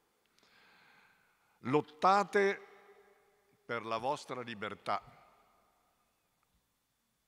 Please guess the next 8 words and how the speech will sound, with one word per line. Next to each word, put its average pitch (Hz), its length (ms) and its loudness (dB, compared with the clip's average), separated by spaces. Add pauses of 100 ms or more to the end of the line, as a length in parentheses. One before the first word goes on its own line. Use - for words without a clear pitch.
(480)
Lottate 104 480 -8
incondizionatamente, 98 1200 -6
non 87 200 -8
c'è 98 280 -8 (640)
un 87 120 -10
valore 87 380 -4
più 82 220 -12
alto. 69 480 -12